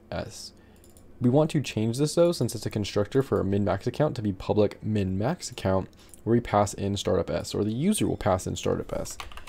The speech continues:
And inside of here, we're gonna want to pass this to our banking class account. So since this is a super, we can just do super and then pass in S. Now we want to set our values because this is the first time it's happening. So min is gonna be equal to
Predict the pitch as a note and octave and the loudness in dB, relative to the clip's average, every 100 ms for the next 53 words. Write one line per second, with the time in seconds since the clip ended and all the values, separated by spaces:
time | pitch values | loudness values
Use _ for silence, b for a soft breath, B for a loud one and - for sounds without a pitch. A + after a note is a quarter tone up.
0 | B B C3+ F3 F3+ E3 C#3+ D3 C#3+ B | B B 4 4 6 2 4 2 2 B
1 | - B2 C3+ B2+ B2 C3 - G#2+ G#2 B2 | 0 4 6 6 4 0 0 0 0 -2
2 | A2 - G#2 F#2+ G2 F#2+ G#2+ A2 - A2 | -2 0 2 2 2 2 2 2 0 -2
3 | G#2 - G2 F2+ - F#2+ A2+ - - B2+ | -2 -4 -4 -4 -4 0 0 0 4 4
4 | - B B B - A#2 B2 A2+ A2 G2+ | 4 B B B -4 -4 -2 -4 -4 0
5 | C3 C3 G3 B3 - - G#2+ G2+ G2+ - | 2 4 2 0 -4 0 0 0 -2 -2
6 | - C3+ D3+ D#3 - - A#2 B2+ B2+ - | 0 2 2 0 -8 -4 4 4 2 -6
7 | - G2 F#2+ - G2 G2 F#2 A2 - - | -2 0 0 -4 -6 -6 -2 -2 -2 -4
8 | - - b b A#2+ A#2 A#2 A#2+ A#2+ - | -14 -18 b b 2 4 4 4 2 -2
9 | - C3 G2 G2+ G2+ G2 E2 - - - | 0 2 4 6 6 6 2 -6 -10 -14
10 | - - G2+ G2+ G#2 - B2+ - C3 - | -6 -2 0 0 0 2 2 4 0 2
11 | G2 F#2+ A2+ B2+ A2 F#2+ G2 G2+ D3 A2+ | 0 0 0 2 2 2 2 2 2 2
12 | G#2+ G#2 F2+ G#2+ A#2+ B2+ - G2 G2 | 0 0 -2 -2 2 2 2 0 -2